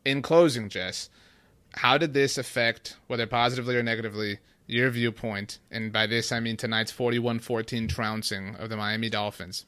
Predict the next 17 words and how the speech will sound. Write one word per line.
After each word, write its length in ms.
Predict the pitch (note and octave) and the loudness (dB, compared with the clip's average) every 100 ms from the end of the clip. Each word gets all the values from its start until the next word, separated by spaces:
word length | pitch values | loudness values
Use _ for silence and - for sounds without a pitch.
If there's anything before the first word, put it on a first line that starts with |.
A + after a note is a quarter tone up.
| _ | _
By 140 | D#3 | 6
the 60 | C#3 | 8
way, 100 | A#2+ | 6
Dolphins, 520 | A#2 A#2+ A2 G2 - | 4 2 0 -10 -8
the 100 | A#2 | -6
least 480 | A2 C3+ C3 - A2+ | -2 0 0 -4 -6
intimidating 720 | A2+ A2 G#2 F#2 F2+ F2+ - - | -8 -6 -6 -6 -8 -16 -18 -6
mascot 500 | G2 F#2+ - C#2 - | -4 -4 -8 -10 -10
in 100 | G#2 | -12
the 60 | F#2+ | -10
National 340 | F#2 F#2 - | -8 -10 -10
Football 280 | - - C#2 | -12 -10 -10
League. 160 | B1 - - - - | -10 -14 -20 -20 2
How 120 | B2 | 4
did 180 | C#3 D3+ | 4 6
this 260 | D3 D3+ - | 4 4 0
trouncing 720 | D3+ C3 B2+ - A#2+ A2+ | 0 0 0 -2 -4 -4